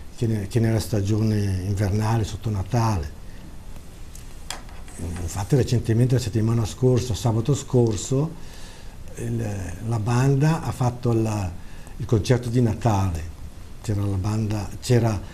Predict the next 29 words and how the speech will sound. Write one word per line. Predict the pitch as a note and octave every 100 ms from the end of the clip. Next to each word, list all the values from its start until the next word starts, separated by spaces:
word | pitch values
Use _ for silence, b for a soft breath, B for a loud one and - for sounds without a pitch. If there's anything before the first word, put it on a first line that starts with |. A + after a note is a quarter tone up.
| B
la | A2+
chiesa | - C3 B2
gremitissima | A2 A#2 A2+ G#2 G#2+ B2+ - A2 G2+
proprio, | F#2 G2+ G2 - G2 - F#2+
con | - G#2
grande | A2+ G#2+ G#2+
nostra | A2+ A2+ - G#2 G2+ G2 F2+ E2
soddisfazione, | - A2+ G#2+ - G#2+ - A2+ G2+ F#2+ E2+ - B B B B B B B B - F#2+
ed |
è |
stato | - G#2+ A#2
un |
grande | G2 A2 A2
successo. | G#2+ - A#2+ G2 E2 - D2+ - B B B B B - - -
Il |
giorno | G2 A2 B2
dopo, | A#2+ C3 -
la | A#2
domenica, | C3 C#3+ B2 A#2 A#2+ - C#3
la | C#3+
Junior | G#2+ A2+ A2 G#2+ A#2+
Band | C3 A#2+ G#2+ A#2+ B2+
ha | C3 D#2+ - -
fatto | G2+ -
anche | G2+ -
lei | G#2 G#2+ G2+ F#2 E2 B B B B B - -
il | -
proprio | - G#2+ - G#2+
concerto, | A#2 F#2 B2 A2+ G#2+ F2+ - C#3